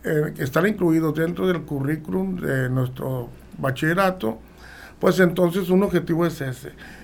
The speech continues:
que conozcan esos datos históricos, esas situaciones que se vivieron, que van incluidos en el contenido temático y que ellos deben de manejar y aprender.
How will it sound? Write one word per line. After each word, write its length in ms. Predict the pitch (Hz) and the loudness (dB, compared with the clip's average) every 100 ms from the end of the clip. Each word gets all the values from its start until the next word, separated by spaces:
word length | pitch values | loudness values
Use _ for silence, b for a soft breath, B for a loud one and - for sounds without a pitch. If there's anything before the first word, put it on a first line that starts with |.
| - | -8
que 140 | - 135 | -2 -2
conozcan 600 | 139 135 151 170 202 190 | 0 2 2 0 0 0
esos 280 | 185 185 190 | 0 -2 -2
datos 320 | 170 170 190 | 0 -2 -4
históricos, 840 | 170 131 139 156 185 185 196 185 - B B B B - | -6 -4 -2 0 -2 -4 -6 -6 -10 B B B B -2
esas 600 | 151 143 175 170 170 147 | 0 0 2 2 2 0
situaciones 920 | 135 - 151 160 147 - 147 151 175 | -4 -4 -2 -2 -2 -2 0 0 0
que 160 | 175 135 | -4 -6
se 120 | 147 | -4
vivieron, 640 | 131 127 139 170 208 226 - B B B B B - | -2 -2 0 2 0 -4 -10 B B B B B -4
que 120 | 151 | 0
van 200 | 139 208 | 4 4
incluidos 600 | 233 190 175 208 214 185 | 4 8 10 10 6 2
en 140 | - | 0
el 80 | 165 | 0
contenido 500 | 170 160 156 147 185 | 2 2 2 2 2
temático 420 | 196 190 180 202 | 2 2 2 0
y 60 | 202 | -2
que 140 | 165 | 2
ellos 220 | 156 185 180 | 4 4 4
deben 240 | 175 208 | 2 2
de 60 | 196 | 2
manejar 400 | 156 139 143 170 | 0 -2 -2 -2
y 40 | |
aprender. 520 | 175 160 135 139 185 | -2 -2 -2 0 -2